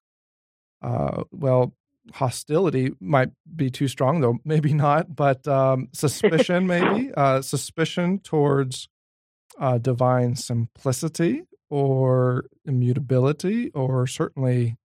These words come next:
Speaker 1: impassibility. Um, maybe you could touch on some of these. Uh, you know, for Anselm, a-, and you make this point really well, as he's describing someone than whom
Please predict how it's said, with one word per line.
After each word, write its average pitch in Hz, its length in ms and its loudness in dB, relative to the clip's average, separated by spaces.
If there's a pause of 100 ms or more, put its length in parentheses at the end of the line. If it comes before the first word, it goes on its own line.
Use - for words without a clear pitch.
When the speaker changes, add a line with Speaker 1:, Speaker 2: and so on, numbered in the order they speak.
Speaker 1:
impassibility. 131 1120 0 (720)
Um, 147 480 0 (460)
maybe 247 280 -2
you 311 120 0
could 131 240 -2
touch - 420 -4
on 127 320 0
some 131 180 -2
of 120 140 2
these. 127 320 -2 (200)
Uh, 151 240 0 (100)
you 175 120 -2
know, 131 280 2
for - 240 -2
Anselm, 160 800 0 (260)
a-, 170 200 -6
and 151 120 0
you 202 120 2
make 233 260 -2
this 139 180 -2
point 135 340 -2
really 147 260 0
well, 127 580 0 (440)
as 151 140 -6
he's 196 240 0
describing 151 720 0
someone 143 360 0
than 131 140 2
whom 135 340 2